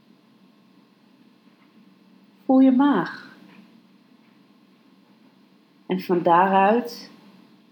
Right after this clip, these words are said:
het kuiltje in je keel. En van daaruit je gehemelte. Voel je beide neusgaten, de beide ogen,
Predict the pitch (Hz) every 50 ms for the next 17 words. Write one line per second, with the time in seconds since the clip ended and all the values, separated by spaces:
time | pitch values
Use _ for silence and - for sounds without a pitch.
0 | _ _ _ _ _ 220 214 - - - 269 285 294 285 277 - 226 220 208 214
1 | 214 - - 269 262 247 214 175 156 151 156 - - - - _ _ _ _ _
2 | _ _ _ _ _ _ _ _ _ _ _ _ _ _ _ _ _ _ _ _
3 | _ _ _ _ _ _ _ _ _ _ _ _ - _ _ _ _ _ _ _
4 | _ _ _ _ _ _ _ 262 254 - - 240 220 214 214 226 240 247 240 226
5 | 226 226 220 220 - 214 - - 196 202 214 226 214 196 180 - - 170 165 165
6 | - _ _ _ _ _ _ _ _ _ _ _ _ _ _ _ _ _ _ _
7 | _ _ _ _ _ _ _ _ _ _ _ _ _ _ _ _ _ _ _ _
8 | _ _ _ _ _ _ _ _ _ _ _ _ _ _ _ _ _ _ _ _
9 | _ _ _ _ _ _ _ _ _ _ _ _ _ _ _ _ _ _ _ _
10 | _ _ - 190 185 190 190 185 - - 165 160 165 175 180 175 165 156 147 147
11 | 156 156 - - - - 175 170 165 165 165 - - 180 185 - - _ _ _
12 | _ _ _ _ _ _ _ _ _ _ _ _ _ _ _ _ _ _ _ _
13 | _ _ _ _ _ _ _ _ _ _ _ _ 151 143 135 156 151 160 156 151
14 | 143 - - 143 147 147 151 151 147 - - 180 190